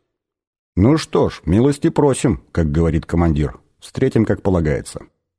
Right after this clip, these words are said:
Нападавший выметнулся из-за массивного бока излучателя поля подавления личной защиты, как дьявольская тень.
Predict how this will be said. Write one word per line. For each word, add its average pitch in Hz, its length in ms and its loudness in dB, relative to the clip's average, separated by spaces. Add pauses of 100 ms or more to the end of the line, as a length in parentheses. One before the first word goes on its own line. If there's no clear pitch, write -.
(880)
Нападавший 117 600 2
выметнулся 113 720 2
из-за 85 300 2
массивного 107 640 2
бока 98 560 0
излучателя 95 760 0
поля 98 300 0
подавления 92 600 2
личной 92 360 0
защиты, 90 500 0
как 85 220 -2
дьявольская 95 680 0
тень. 64 340 -4